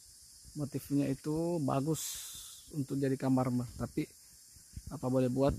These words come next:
karena ini salah satu warisan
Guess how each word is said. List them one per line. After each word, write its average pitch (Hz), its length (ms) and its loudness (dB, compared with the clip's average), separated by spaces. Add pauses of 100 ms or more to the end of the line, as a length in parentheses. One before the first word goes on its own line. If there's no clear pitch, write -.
karena 120 640 0 (1120)
ini 151 400 8
salah 135 240 0
satu 139 480 4
warisan 139 480 4